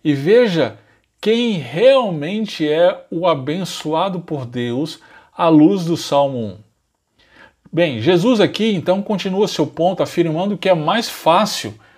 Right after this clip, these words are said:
entrar um camelo pelo fundo de uma agulha do que entrar um rico no reino de Deus. Ou seja, é impossível.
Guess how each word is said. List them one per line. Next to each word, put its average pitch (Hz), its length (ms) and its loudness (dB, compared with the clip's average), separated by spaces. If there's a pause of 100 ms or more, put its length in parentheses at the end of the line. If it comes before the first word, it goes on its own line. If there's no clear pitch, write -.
(320)
entrar 170 420 2
um 180 140 -4
camelo 170 640 -2
pelo 143 260 -4
fundo 208 500 -8
de 170 120 -4
uma 156 180 -2
agulha 110 520 -6
do 170 120 -4
que 185 120 -8
entrar 190 420 0
um 190 160 -4
rico 175 420 -2
no 156 120 -2
reino 139 340 -2
de 123 140 -2
Deus. 110 540 -6 (520)
Ou 165 120 4
seja, 143 520 4 (680)
é 196 120 -2
impossível. 226 920 0